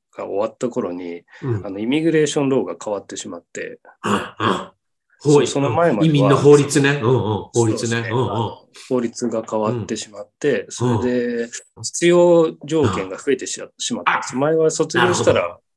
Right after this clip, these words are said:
Speaker 2: うん。
Speaker 1: ビザがもらえるっていう感じだったんですけども、
Speaker 2: うん。
Speaker 1: で、そこから必要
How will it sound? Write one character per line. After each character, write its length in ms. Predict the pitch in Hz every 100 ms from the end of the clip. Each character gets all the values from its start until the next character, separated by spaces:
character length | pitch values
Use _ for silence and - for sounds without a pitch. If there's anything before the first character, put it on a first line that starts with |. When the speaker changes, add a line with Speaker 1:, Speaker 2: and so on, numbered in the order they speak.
| -
Speaker 2:
う 200 | 107 95
ん。 40 |
Speaker 1:
ビ 80 | 127
ザ 140 | 120 101
が 80 |
も 180 | 92 98
ら 120 | 101
え 60 | 92
る 140 | 95 -
っ 40 |
て 100 | -
い 40 | 92
う 80 |
感 220 | 82 95 87
じ 80 | 98
だ 60 |
っ 40 | 87
た 160 | -
ん 20 |
で 60 | -
す 80 | -
け 80 | 101
ど 100 | 92
も、 260 | 101 87 -
Speaker 2:
う 1160 | 107 92 - - _ _ _ _ _ _ - 101
ん。 20 |
Speaker 1:
で、 280 | 98 92 87
そ 180 | -
こ 140 | 107 120
か 180 | - 120
ら 600 | 117 113 113 110 110 -
必 120 | 139
要 300 | 135 131